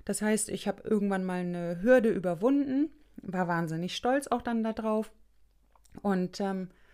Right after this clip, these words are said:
ja, hab dann aber ein Zelt in meiner Komfortzone aufgeschlagen.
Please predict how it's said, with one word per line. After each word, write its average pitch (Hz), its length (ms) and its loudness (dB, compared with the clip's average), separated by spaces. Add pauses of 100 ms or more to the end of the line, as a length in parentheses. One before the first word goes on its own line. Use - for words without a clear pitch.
(320)
ja, 196 260 -2
hab 202 200 -4
dann 208 100 0
aber 208 160 0
ein 220 220 -2
Zelt 302 240 -2
in 190 100 -2
meiner 170 240 -2
Komfortzone 180 720 -4
aufgeschlagen. 165 800 -4